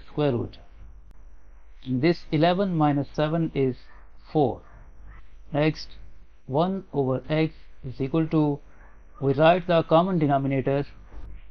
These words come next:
four, and this square root of seven minus square root of three will come here,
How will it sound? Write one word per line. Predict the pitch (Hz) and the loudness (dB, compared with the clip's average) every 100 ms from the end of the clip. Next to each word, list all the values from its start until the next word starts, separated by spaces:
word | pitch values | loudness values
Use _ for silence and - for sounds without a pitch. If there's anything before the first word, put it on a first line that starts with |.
| - - - - - - - - - | -14 -14 -16 -14 -14 -16 -16 -18 0
four, | 165 139 98 - - - - - - - - - | 4 4 2 -6 -16 -18 -18 -18 -18 -20 -14 -2
and | 131 123 | 0 2
this | 190 185 185 | 0 0 -4
square | - 170 | 0 2
root | 165 | 4
of | 160 - | 4 4
seven | 165 160 170 | 2 2 2
minus | 156 143 143 | 2 2 0
square | - 156 | -2 0
root | 156 | 2
of | 156 135 | 2 0
three | - 156 | 0 2
will | 156 147 | 2 0
come | 143 139 135 | 0 -2 0
here, | 143 160 | 0 -2